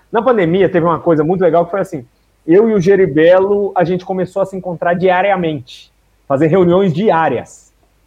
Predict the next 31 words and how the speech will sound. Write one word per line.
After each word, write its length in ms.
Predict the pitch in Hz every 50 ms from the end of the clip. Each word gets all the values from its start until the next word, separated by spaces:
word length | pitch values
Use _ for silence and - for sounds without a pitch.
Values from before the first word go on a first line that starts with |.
| _ _ _ _ _ _
pra 100 | - 151
trocar. 580 | - 196 185 180 180 180 160 117 - - _ _ _ _ _ _ _ _ _ _ _ _ _ -
E 80 | 170 196
a 60 | 175
gente 200 | 160 202 196 -
estuda 320 | 156 - - 233 196 214
muita 300 | 196 196 226 233 226 185
coisa 300 | - 185 180 165 165 165
junto. 360 | 131 135 143 120 101 - _ _ _ _ _ _ _ _ _ _
A 40 | 151
gente 160 | 170 156 185
estuda 320 | 175 - - 180 170 160 170
integral, 720 | 165 165 202 180 147 160 165 185 190 196 190 156 139 - 143
a 80 | 143
abordagem 440 | 135 127 151 147 147 151 151 147 160
integral 440 | 143 170 156 135 143 151 156 160 143
do 80 | 131
Ken 140 | 123 - 147
Wilber, 400 | 147 147 139 143 165 151 127 -
fizemos 360 | - 131 117 120 131 139 151
uma 120 | 143 135 123
certificação 880 | 123 - 127 120 _ _ - 143 131 - - 151 147 147 156 147 123 - _ _ _ _ _ -
de 160 | 101 117 135
um 160 | 135 135 139
ano 120 | 156 185 190
e 40 |
meio, 380 | 165 147 151 156 160 147 131 117
assim, 140 | 110 - 131
uma 80 | 117
certificação 880 | - 139 113 - - - 127 123 - - 135 135 143 147 139 135 131 135
internacional 840 | 123 147 135 123 147 135 - - 156 143 135 139 139 143 139 135 _